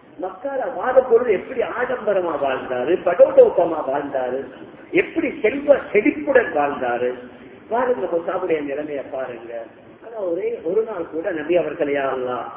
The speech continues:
முசாபுடைய கஷ்டத்தை நீக்கிடு, வறுமையை போக்கிடு," அவருக்கு செல்வத்தை கொடுத்தது நபி அவர்கள் துவா செய்ததாக வரலாறுல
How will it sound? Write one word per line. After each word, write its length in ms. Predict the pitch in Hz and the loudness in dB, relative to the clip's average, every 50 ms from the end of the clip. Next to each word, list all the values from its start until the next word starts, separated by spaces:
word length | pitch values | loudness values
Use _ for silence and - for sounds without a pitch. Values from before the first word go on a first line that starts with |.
| - - - - - | -16 -20 -20 -10 -4
முசாபுடைய 640 | 143 165 165 175 147 147 143 143 143 139 139 135 139 | -2 -2 0 0 -2 -2 -2 0 2 2 2 2 0
கஷ்டத்தை 460 | 151 143 - - 160 147 151 139 135 | -2 -4 -2 -2 -4 0 0 0 0
நீக்கிடு, 800 | 135 135 131 131 135 131 127 123 127 127 127 131 127 127 - - - - - | 0 -2 -2 -2 0 0 2 4 2 2 2 0 -4 -8 -12 -14 -14 -2 6
வறுமையை 520 | 165 175 185 202 202 196 180 165 156 143 | 8 8 8 8 6 6 4 4 4 2
போக்கிடு," 840 | - - 135 139 139 - 139 139 139 135 139 139 135 135 135 - - | 2 2 0 0 0 0 0 2 4 6 8 8 6 6 2 -2 2
அவருக்கு 360 | - 190 247 247 226 - 214 - - | 4 6 6 6 6 4 2 4 6
செல்வத்தை 440 | 240 262 294 - - - - 262 - | 6 6 6 4 2 2 4 2 0
கொடுத்தது 500 | - 254 269 269 262 247 233 226 254 285 | 2 0 -2 2 6 6 8 8 6 2
நபி 280 | 254 226 220 277 285 285 | 0 0 -2 2 4 4
அவர்கள் 340 | 277 247 233 208 - 294 285 | 4 4 4 2 2 2 2
துவா 420 | 294 - 247 262 294 320 311 - | 0 2 4 4 4 4 0 -2
செய்ததாக 760 | - 302 294 277 269 240 233 220 208 196 180 269 - 202 202 | -2 -4 2 4 4 4 4 2 0 0 -2 -2 -2 0 0
வரலாறுல 520 | 208 247 262 247 240 214 196 185 220 269 | 2 0 0 0 -2 -2 -2 -2 -2 -4